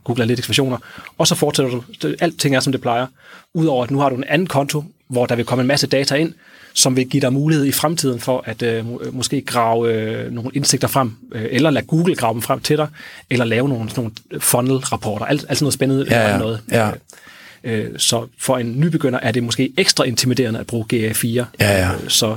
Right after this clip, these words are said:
Speaker 1: jeg vil sige, have begge dele installeret. Det er min klare, klare anbefaling.
Speaker 2: Ja, men, og de har jo også meget fokus på Google. Altså, det, det er jo, altså, også med, altså, ta-, ta-, trafik på forskellige devices og sådan noget. Nu så man jo også, at de, de, nu går de ud og melder det her sådan mobile,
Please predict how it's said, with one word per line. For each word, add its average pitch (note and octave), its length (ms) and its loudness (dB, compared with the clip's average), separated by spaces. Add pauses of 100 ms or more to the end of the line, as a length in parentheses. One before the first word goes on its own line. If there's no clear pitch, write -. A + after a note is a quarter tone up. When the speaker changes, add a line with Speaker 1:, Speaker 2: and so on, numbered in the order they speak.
(140)
Speaker 1:
jeg A#2+ 80 -8
vil G#2+ 80 -8
sige, A2+ 240 -4 (960)
have D#3 140 -2
begge D3+ 200 2
dele B2+ 180 2
installeret. A#2 400 -2
Det B2+ 60 2
er A#2+ 40 0
min A#2+ 100 -2
klare, B2+ 400 -2 (120)
klare A2 160 -8
anbefaling. A2 360 -10 (100)
Speaker 2:
Ja, G#2 120 0
men, G#2+ 200 4
og G2 180 0
de G#2+ 100 2
har A2 140 4
jo A#2 160 4
også G#2 160 2
meget G2 160 4
fokus G2+ 300 -2
på G#2 140 0
Google. G#2+ 320 -4
Altså, F#2+ 140 0
det, A2 160 2
det A2+ 200 0
er A2 40 0
jo, G#2 180 -2 (240)
altså, G2 200 -6
også G2+ 200 -2
med, G#2 260 2 (920)
altså, G#2+ 260 2
ta-, G#2+ 280 4
ta-, G#2+ 300 2
trafik G2+ 360 0
på A#2+ 80 -2
forskellige G#2+ 360 0
devices G2 400 2
og A2 40 -2
sådan - 120 0
noget. G#2 120 2
Nu G#2 80 -2
så A#2 220 2
man A#2 180 0
jo G2+ 120 2
også, G#2 160 0
at G2 80 -6
de, G2+ 320 2 (460)
de, G2+ 300 2
nu G2+ 160 -4
går A2+ 160 0
de G#2 100 0
ud G#2 100 -2
og A2 80 4
melder G2+ 200 2
det G#2 140 0
her G#2+ 120 4
sådan G#2+ 220 0
mobile, G#2 520 2